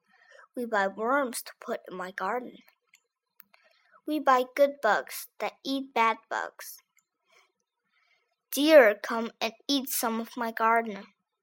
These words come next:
Blue wants to protect it. Finally, I have a green, green garden.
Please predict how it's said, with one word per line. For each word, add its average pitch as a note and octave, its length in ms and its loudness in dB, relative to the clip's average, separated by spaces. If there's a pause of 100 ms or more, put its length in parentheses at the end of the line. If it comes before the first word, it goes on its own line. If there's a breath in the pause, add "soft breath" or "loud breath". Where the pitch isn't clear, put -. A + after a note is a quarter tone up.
(460 soft breath)
Blue G#3+ 400 -2
wants E3+ 420 -8
to A3+ 120 -12
protect - 600 -16
it. - 140 -20 (1400 soft breath)
Finally, D4 840 2 (120)
I A#3 80 4
have A3 400 0 (100)
a A#3+ 80 0 (160)
green, E4 540 4
green C4 500 0
garden. A#3 540 2